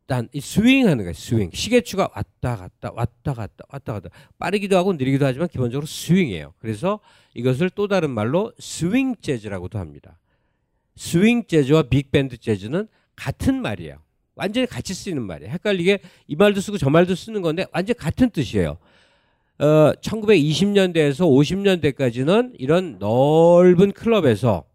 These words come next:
악사들이 빅하게 모여서, 많이 모여서, 빅밴드를 모여서, 그리고 거기서 춤을 추기 위한 스윙 음악을 했고 그 스윙 음악이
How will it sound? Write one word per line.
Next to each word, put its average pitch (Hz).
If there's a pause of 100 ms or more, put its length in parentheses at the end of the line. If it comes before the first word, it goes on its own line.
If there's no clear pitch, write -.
(480)
악사들이 180 (260)
빅하게 180
모여서, 107
많이 120
모여서, 117
빅밴드를 139
모여서, 98 (380)
그리고 180
거기서 135 (300)
춤을 247
추기 190
위한 196
스윙 226
음악을 135
했고 170 (300)
그 202
스윙 185
음악이 143